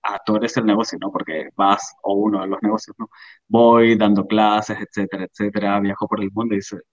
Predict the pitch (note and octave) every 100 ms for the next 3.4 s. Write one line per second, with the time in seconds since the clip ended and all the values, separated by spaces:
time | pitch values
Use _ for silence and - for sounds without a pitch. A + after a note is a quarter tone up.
0 | _ _ _ A#2+ G#2+ G#2+ G#2+ - B2+ B2+
1 | C3 C3 A#2 A2 - A2+ A#2 A2 G2+ F#2+
2 | _ _ _ A#2 A#2+ A2 - B2 C#3 A#2
3 | G#2+ G#2+ G#2+